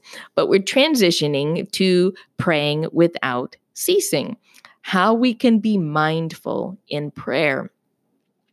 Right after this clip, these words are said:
And if you've been a Christian for more than a minute, you've likely heard the phrase "pray without ceasing," but the question is,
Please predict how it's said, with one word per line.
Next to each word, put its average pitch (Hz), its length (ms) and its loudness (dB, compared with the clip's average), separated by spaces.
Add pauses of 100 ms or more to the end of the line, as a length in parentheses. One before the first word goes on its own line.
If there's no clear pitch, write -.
(640)
And 208 80 4
if 220 100 -4
you've 269 200 0
been 226 180 4
a 202 80 4
Christian 156 460 0
for 151 160 -2
more 175 200 4
than 175 200 2
a - 20 0
minute, 135 340 -4
you've 262 240 -2
likely 330 380 -2
heard 302 340 0
the 170 80 2
phrase 160 520 2
"pray 226 260 2
without 156 400 0
ceasing," 185 500 0
but 185 180 0
the 185 60 0
question 175 520 -4
is, 180 320 2